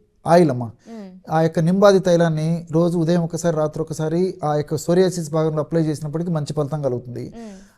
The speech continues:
Speaker 1: అది కాకపోతే కరంజ తైలం అని చెప్పేసి మరొక ఔషధం కూడా దొరుకుతుందమ్మా.
Speaker 2: కరంజ తైలం.
Speaker 1: కరంజ.
Speaker 2: ఓకే.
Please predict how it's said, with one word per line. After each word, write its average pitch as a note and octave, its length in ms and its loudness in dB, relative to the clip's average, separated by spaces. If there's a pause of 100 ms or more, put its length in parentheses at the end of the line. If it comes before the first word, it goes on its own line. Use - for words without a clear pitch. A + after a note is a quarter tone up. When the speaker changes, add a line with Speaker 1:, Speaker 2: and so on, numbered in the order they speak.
Speaker 1:
అది D#3+ 180 0
కాకపోతే F3 840 4 (380)
కరంజ G#3+ 320 4
తైలం F#3 340 4
అని E3+ 100 0
చెప్పేసి F3+ 320 0
మరొక F#3 220 0
ఔషధం E3 260 0
కూడా E3+ 120 -2
దొరుకుతుందమ్మా. C3+ 460 -2
Speaker 2:
కరంజ A3+ 360 -8
తైలం. A#3+ 220 -10
Speaker 1:
కరంజ. E3+ 320 4 (440)
Speaker 2:
ఓకే. F#3+ 220 -18